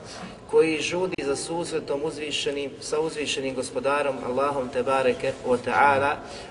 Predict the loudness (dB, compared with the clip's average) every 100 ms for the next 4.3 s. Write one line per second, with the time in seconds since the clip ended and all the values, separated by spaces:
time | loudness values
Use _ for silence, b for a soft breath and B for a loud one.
0 | B 4 6 6 6 6 4 4 0 0
1 | 2 2 2 0 2 2 2 -2 -2 -2
2 | -2 -6 -14 B B B B 2 4 4
3 | 4 2 -2 0 0 2 2 2 2 2
4 | 2 0